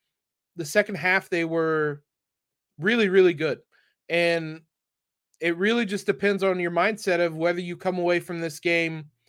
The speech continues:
excited or disappointed. I think either way, you can be frustrated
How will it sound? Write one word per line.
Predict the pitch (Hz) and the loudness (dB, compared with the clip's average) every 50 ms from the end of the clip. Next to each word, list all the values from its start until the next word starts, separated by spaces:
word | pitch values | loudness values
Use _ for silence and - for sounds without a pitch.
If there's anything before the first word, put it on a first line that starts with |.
| _ _ _ _ _ _ _ - | _ _ _ _ _ _ _ -10
excited | - 143 - - - - 170 180 180 180 180 180 175 175 170 147 | -10 -10 -8 0 2 4 6 6 6 6 4 4 2 0 -2 -2
or | 160 160 165 165 165 160 160 160 156 151 151 151 - _ _ _ _ _ _ _ _ _ _ - | -2 0 2 2 2 2 2 0 -2 -2 -6 -10 -16 _ _ _ _ _ _ _ _ _ _ -4
disappointed. | 185 180 - 185 160 147 - 185 180 165 135 117 - - - - - _ - | -4 -2 -2 -4 -4 -2 0 0 0 0 -2 -4 -8 -14 -20 -20 -20 _ -12
I | 147 | -4
think | - 254 240 - | -2 -2 -2 -2
either | - 196 208 208 202 | 0 2 4 6 6
way, | 170 170 202 214 | 6 8 6 6
you | 208 185 160 | 4 2 -2
can | - 165 | -8 -6
be | 170 151 147 | -6 -6 -6
frustrated | - - 160 180 175 - - 151 143 143 143 151 156 151 | -4 -4 -4 -4 -4 -4 -4 -2 -2 -2 -2 -4 -6 -8